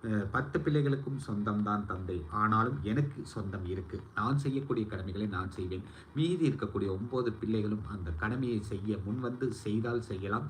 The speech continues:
செய்யலனா இருக்கலாம், அது அவங்களுடைய விருப்பம். அதற்காக என் கடமையிலிருந்து நான் விலகணும் அப்படின்னு அவங்க நினைக்கிறது தவறான விஷயம். எனக்கு அவங்க செஞ்ச பங்கு இருக்கு, எனக்கு அவங்க செஞ்ச விஷயங்கள் இருக்கு. அதனால வந்து நான் அவங்க என்னுடைய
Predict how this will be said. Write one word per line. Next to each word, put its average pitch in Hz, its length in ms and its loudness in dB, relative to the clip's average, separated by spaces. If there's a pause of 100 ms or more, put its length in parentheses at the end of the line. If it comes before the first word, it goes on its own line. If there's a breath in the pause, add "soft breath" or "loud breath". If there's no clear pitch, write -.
செய்யலனா 95 440 -4
இருக்கலாம், 85 760 -6
அது 95 160 -4
அவங்களுடைய 107 460 0
விருப்பம். 92 320 -4 (280 loud breath)
அதற்காக 147 540 6
என் 113 300 0
கடமையிலிருந்து 120 560 0
நான் 95 200 0
விலகணும் 117 360 0
அப்படின்னு 104 200 0
அவங்க 95 300 -4
நினைக்கிறது 104 420 -2
தவறான 90 480 0
விஷயம். 82 380 -6 (360 loud breath)
எனக்கு 139 520 2 (180)
அவங்க 98 260 -4
செஞ்ச 101 320 -2
பங்கு 95 320 -2
இருக்கு, 90 400 2 (120)
எனக்கு 117 380 0
அவங்க 104 220 0
செஞ்ச 92 320 -6
விஷயங்கள் 95 520 -2
இருக்கு. 92 460 2 (280 loud breath)
அதனால 113 420 6
வந்து 117 320 4 (120)
நான் 113 280 0
அவங்க 101 280 -6
என்னுடைய 95 680 -2